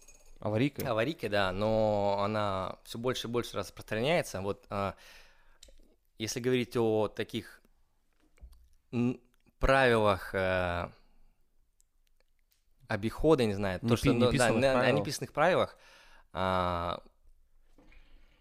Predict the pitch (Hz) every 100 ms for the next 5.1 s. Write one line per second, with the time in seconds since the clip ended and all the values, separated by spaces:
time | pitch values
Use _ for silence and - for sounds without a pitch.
0 | _ 107 101 117 107 113 135 180 - 107
1 | - 98 - - - 110 101 120 127 127
2 | 110 - - 107 92 98 - - - -
3 | - - - - - - _ _ - -
4 | _ - - _ - - - 131 120 135
5 | 202